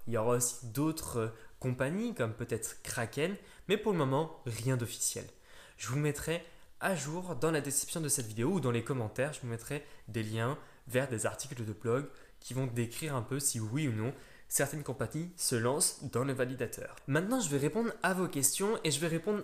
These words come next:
à deux principales questions pour Ethereum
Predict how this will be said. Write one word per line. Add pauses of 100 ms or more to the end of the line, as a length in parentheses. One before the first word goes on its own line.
à (140)
deux (260)
principales (220)
questions (260)
pour
Ethereum